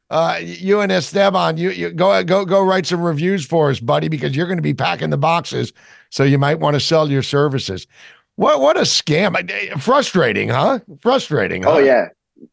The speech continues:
Speaker 2: It, it can be. That's why I wanted to bring it. You know, I feel like I've learned a lot in the last few weeks. So, uh, send me an email if you're, uh, if you're interested in more advice or <laughs>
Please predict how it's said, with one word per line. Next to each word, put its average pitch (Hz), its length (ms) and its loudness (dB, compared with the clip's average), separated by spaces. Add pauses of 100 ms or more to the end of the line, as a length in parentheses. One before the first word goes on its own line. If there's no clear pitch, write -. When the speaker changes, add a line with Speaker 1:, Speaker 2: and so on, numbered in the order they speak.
Speaker 2:
It, 139 200 2
it 143 180 2
can 151 300 0
be. 143 200 2
That's 139 240 -2
why 143 200 2
I 139 40 4
wanted 135 340 -2
to 123 60 -6
bring 127 280 -2
it. 120 160 0
You 120 100 -2
know, 120 160 0
I 117 60 -2
feel 127 180 -2
like 120 180 0
I've 110 140 -2
learned 110 220 -4
a 101 40 -4
lot 101 300 2
in 92 60 -6
the 101 80 -2
last 95 340 -2
few 101 180 -2
weeks. 98 360 0
So, 92 380 2
uh, 87 160 2 (520)
send 165 220 0
me 240 120 4
an 233 80 4
email 120 480 2
if 104 220 -2
you're, 117 240 4
uh, 113 180 6
if 117 160 -2
you're 127 140 0
interested 135 460 -2
in 131 120 2
more 123 240 4
advice 113 520 2
or 101 120 2
<laughs> 113 260 -2